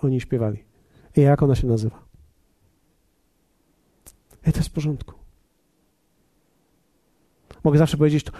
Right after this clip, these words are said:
tą drugą. A oni mówią wtedy, "A, for this cause".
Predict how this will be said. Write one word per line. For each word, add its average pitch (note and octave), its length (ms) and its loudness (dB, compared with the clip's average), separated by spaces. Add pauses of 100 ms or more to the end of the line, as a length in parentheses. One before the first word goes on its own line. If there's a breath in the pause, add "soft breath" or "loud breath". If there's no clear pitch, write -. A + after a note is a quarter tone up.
tą A#3 160 0
drugą. C#3 320 0 (4000 soft breath)
A C3+ 100 2
oni C#3+ 160 4
mówią D3 180 4
wtedy, D3 180 4
"A, F#4+ 380 4
for G3 200 2
this G3+ 160 0
cause". - 580 -4